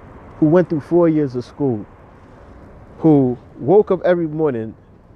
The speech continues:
to go to school, even when he didn't feel like it, who put in the time, the effort, to study, to walk down that aisle so he could grab his diploma. You know what I'm saying? Someone who thought,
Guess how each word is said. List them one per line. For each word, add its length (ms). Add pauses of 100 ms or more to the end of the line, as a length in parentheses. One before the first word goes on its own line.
to 80
go 180
to 60
school, 240
even 140
when 160
he 80
didn't 220
feel 220
like 280
it, 80 (680)
who 140
put 180
in 100
the 80
time, 640
the 180
effort, 460 (240)
to 60
study, 540 (440)
to 140
walk 520 (960)
down 260
that 180
aisle 260
so 120
he 40
could 160
grab 240
his 80
diploma. 500 (920)
You 80
know 60
what 60
I'm 40
saying? 320
Someone 300
who 120
thought, 320